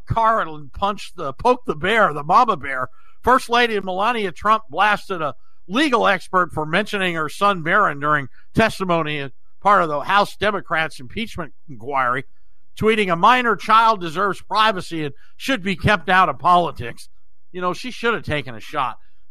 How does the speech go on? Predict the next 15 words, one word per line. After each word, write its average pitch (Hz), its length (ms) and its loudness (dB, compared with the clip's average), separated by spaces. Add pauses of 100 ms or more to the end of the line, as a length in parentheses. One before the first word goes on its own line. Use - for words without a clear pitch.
You 185 80 -6
know, 196 220 2
I 233 160 2
think 202 300 -6 (180)
arguably 170 680 6
that 135 220 -2
Melania 156 840 4
Trump 180 460 2 (140)
may 185 280 -2
be 175 200 -4
the 127 160 -6
prettiest 196 540 4 (160)
first 170 300 0
lady 127 480 0
ever. 101 220 -4